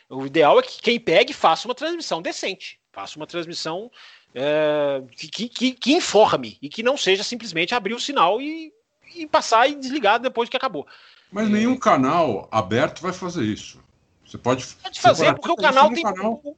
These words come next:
Speaker 1: o
Speaker 2: a cabo.
Speaker 1: canal, o canal aberto pode ter uma plataforma digital que utilize de maneira correta. Ele pode passar a corrida na televisão ali, na grade de programação dele, encaixotadinho ali, é, e ele pode usar o canal digital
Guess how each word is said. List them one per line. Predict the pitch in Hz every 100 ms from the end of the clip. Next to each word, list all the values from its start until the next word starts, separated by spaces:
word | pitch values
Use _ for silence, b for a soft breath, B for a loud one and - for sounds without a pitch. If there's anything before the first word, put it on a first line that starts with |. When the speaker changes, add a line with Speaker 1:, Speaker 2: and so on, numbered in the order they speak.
| _
Speaker 1:
o | - -
Speaker 2:
a | 294
cabo. |
Speaker 1:
canal, | - 220 214 294 - _ _ _ 190
o |
canal | 214 214 170 247 165 104 _ _ -
aberto | 120 156 226 - - 202 _ _ _
pode | 196 208 220
ter | - 202
uma | 208
plataforma | 247 254 262 254 240
digital | 247 269 262 247
que | -
utilize | 320 302 302 294 262
de | 285
maneira | 302 254 269
correta. | 294 226 240
Ele | 151
pode | 196 208
passar | 196 - 170
a |
corrida | - 147 143 127
na | 123
televisão | 120 110 - -
ali, | 156 269 269 B 160
na | 151
grade | 139 160 139
de | 123
programação | 131 127 117 - 127
dele, | 120 247 240
encaixotadinho | 196 156 - 165 127 160 160
ali, | 127 247 220 B B B B
é, | 180 190 - _ _
e | -
ele | 285
pode | - 254 262 254
usar | 214 226 254
o | 262
canal | 262 240
digital | 233 226 - 269 285